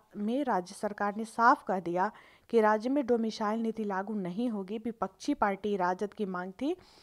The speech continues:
कि राज्य में डोमिसाइल नीति लागू हो, जिसे सरकार ने सिरे से खारिज कर दिया। तो ये अभी न्यूज़ पे भी दिखा रहा है, तो ये अभी अभी की बड़ी खबर है। तो आगे आगे देखिए क्या क्या होता है, तो जो भी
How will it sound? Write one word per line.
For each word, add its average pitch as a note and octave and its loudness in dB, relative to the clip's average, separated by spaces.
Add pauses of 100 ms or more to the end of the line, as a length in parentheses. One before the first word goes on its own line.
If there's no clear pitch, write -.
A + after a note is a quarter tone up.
(200)
कि A3 6
राज्य F#3 4
में A#3 2
डोमिसाइल F#3 -2
नीति F3+ -2
लागू F#3 0
हो, D4+ 2
जिसे B3 -6
सरकार F#3+ -4
ने B3 -4
सिरे G3 -4
से F#3 -10
खारिज E3 -8
कर E3+ -8
दिया। E3 -10 (420)
तो D4+ -2
ये D4+ 4
अभी D4 4
न्यूज़ B3+ 2 (340)
पे A3+ 0
भी A3 -4
दिखा G3 -4
रहा F#3+ -4
है, B3 -6 (360)
तो C4 2
ये C4 2
अभी A#3 0
अभी A3+ -4
की D4 -2
बड़ी G3+ 0
खबर F#3+ -4
है। A3 -4 (400)
तो - 0
आगे C4 2
आगे D4 2
देखिए B3 -4
क्या A3+ -4
क्या A#3+ -4
होता G#3+ -6
है, A#3+ -4 (180)
तो G#3 -10
जो G#3+ -4
भी A3+ -6